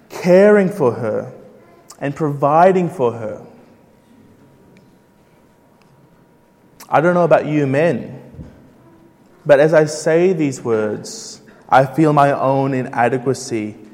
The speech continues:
and failures as a Christian husband.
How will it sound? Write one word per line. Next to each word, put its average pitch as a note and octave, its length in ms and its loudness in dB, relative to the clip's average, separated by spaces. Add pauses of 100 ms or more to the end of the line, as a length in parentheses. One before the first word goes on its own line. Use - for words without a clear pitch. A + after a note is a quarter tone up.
(160)
and B2+ 200 -4
failures A#2+ 840 -4 (200)
as A#2 140 -6
a A#2+ 80 -4
Christian A#2 400 -12
husband. G#2+ 480 -14